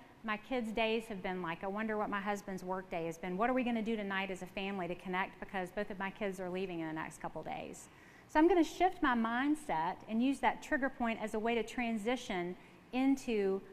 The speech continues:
some good second gear time when I get home, as opposed to walking in on the phone, "I'll be with you in a minute." Yeah, how many times have we done that? Another strategy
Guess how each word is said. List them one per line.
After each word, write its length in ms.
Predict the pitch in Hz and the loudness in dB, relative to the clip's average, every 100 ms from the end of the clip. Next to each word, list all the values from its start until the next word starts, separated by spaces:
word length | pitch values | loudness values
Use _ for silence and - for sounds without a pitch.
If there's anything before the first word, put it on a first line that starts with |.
| - - | -18 -20
some 240 | - 233 208 | -4 0 2
good 220 | 262 254 | 2 2
second 380 | - 226 226 202 | 0 -2 -2 -2
gear 160 | 196 | -2
time 320 | 196 220 208 | -2 -2 -2
when 100 | 208 | -2
I 120 | 190 175 | -2 -2
get 160 | 175 | -4
home, 200 | 185 214 | -4 -4
as 100 | 202 | -2
opposed 360 | 202 - 269 269 | -4 -2 -2 -2
to 80 | 220 | -2
walking 400 | 196 220 247 214 | 2 0 0 -2
in 280 | 196 190 190 | 0 -2 -2
on 160 | 190 214 | -2 -2
the 80 | |
phone, 380 | 226 214 196 196 | -2 -2 -2 -2
"I'll 300 | 190 - - | -6 -14 -20
be 60 | - | -20
with 160 | - - - | -20 -20 -20
you 60 | |
in 60 | - | -20
a 80 | - | -20
minute." 340 | - - - - - - - | -20 -20 -20 -20 -20 -20 -16
Yeah, 180 | 190 185 190 | -8 -6 -6
how 60 | 247 | -4
many 160 | 247 220 | -4 -2
times 260 | 196 190 | -4 -4
have 100 | 170 | -6
we 80 | 175 | -8
done 240 | 170 160 | -6 -6
that? 240 | 165 160 - - - - - - - - - - - - - - | -6 -6 -8 -12 -20 -20 -20 -20 -20 -20 -20 -20 -20 -20 -20 -10
Another 300 | - 269 370 | 2 4 4
strategy 640 | 403 - 220 208 208 220 | 2 4 6 6 2 0